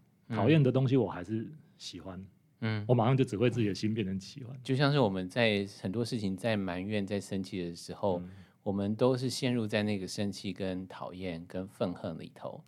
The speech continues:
Speaker 2: 是啊。
Speaker 1: 我们无法透过我们那个心自由地告诉心说，我们转化成喜欢，我们会转化成我们不要理会这件事情，我们转化另外不可能。
Speaker 2: 对啊，你没办法转，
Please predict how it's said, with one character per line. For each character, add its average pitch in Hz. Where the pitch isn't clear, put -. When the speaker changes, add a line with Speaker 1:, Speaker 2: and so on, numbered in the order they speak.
Speaker 2:
是 131
啊。 101
Speaker 1:
我 110
们 120
无 131
法 90
透 131
过 120
我 101
们 90
那 101
个 98
心 107
自 120
由 87
地 87
告 101
诉 101
心 101
说， 104
我 95
们 92
转 87
化 104
成 95
喜 90
欢， 90
我 95
们 92
会 107
转 95
化 101
成 87
我 95
们 90
不 95
要 101
理 87
会 92
这 92
件 90
事 -
情， 87
我 85
们 90
转 92
化 95
另 92
外 90
不 -
可 -
能。 85
Speaker 2:
对 131
啊， 127
你 123
没 127
办 165
法 120
转， 104